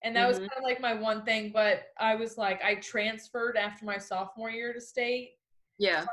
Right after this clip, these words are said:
Speaker 1: I was like, I kinda was in, like, that awkward stage where I was like, "Okay, I'm jumping to a new school. Do I really wanna go and study abroad?" And then all of a sudden it was my senior year. So I was
Speaker 2: And
Speaker 1: like,
Speaker 2: you're like,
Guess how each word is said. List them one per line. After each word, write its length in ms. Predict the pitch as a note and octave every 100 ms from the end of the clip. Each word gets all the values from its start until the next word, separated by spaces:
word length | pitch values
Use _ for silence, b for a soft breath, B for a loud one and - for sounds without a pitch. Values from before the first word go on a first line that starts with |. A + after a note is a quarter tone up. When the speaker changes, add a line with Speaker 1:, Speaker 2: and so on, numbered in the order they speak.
| A3+
Speaker 1:
I 40 |
was 200 | A3+ A3+
like, 280 | A3+ G#3 G3
I 120 | A3
kinda 300 | G#3 A3+ A3
was 140 | A3+ A#3
in, 120 | G#3+
like, 280 | G#3 G3 F#3+
that 180 | G3 -
awkward 760 | F#3+ G3 G3+ A3 G#3 G3+ F#3 - _ _ _
stage 640 | - - - G3+ G3 A3+ A3+
where 120 | G#3
I 80 | G3
was 160 | G3
like, 240 | G#3 F#3+ F#3 - _ _
"Okay, 240 | G#3+ G#3
I'm 180 | G3 G3+
jumping 360 | G3+ G#3 G#3+ G#3
to 120 | G#3+
a 40 | G3
new 180 | G3
school. 800 | G3 - A#3+ A3+ G#3 F#3+ G3 F#3+ -
Do 120 | G#3
I 80 | G3
really 320 | G3 G3+ G3
wanna 240 | G3 F#3+
go 240 | F3+ F#3+ F#3+
and 120 | F#3
study 300 | - G3+ F#3+
abroad?" 500 | F3+ F3+ F3+ F#3+ G3
And 120 | F#3
then 80 | F3+
all 140 | F3+
of 40 | F3+
a 40 |
sudden 320 | F#3+ G3 F3+
it 80 | F3+
was 500 | F3 F3 E3+ F3+ - _ _ _ _ _ _ _ _ -
my 100 | F#3
senior 380 | F3+ G3 F3 E3+
year. 260 | E3+ -
So 160 | F3+ F#3
I 100 | F3+
was 160 | F3+ F#3+
Speaker 2:
And 80 |
Speaker 1:
like, 60 | G3
Speaker 2:
you're 100 | F#3+
like, 160 | F3+